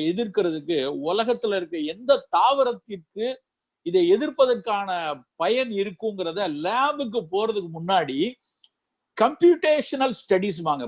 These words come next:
பயோ இன்ஃபர்மேட்டிக் கம்ப்யூட்டேஷனல் ஸ்டடி. அந்த கம்ப்யூட்டேஷனல் பயோ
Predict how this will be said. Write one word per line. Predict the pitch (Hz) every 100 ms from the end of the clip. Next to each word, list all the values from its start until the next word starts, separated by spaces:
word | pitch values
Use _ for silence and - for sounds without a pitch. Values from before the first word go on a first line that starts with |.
| 123
பயோ | 170 233 247 190
இன்ஃபர்மேட்டிக் | 202 190 214 208 196 226 208 -
கம்ப்யூட்டேஷனல் | 180 180 190 202 185 185 175
ஸ்டடி. | - 139 127 - _ _ _ _ _
அந்த | 185 233 233 233
கம்ப்யூட்டேஷனல் | 320 392 339 320 339 339 202
பயோ | 190 233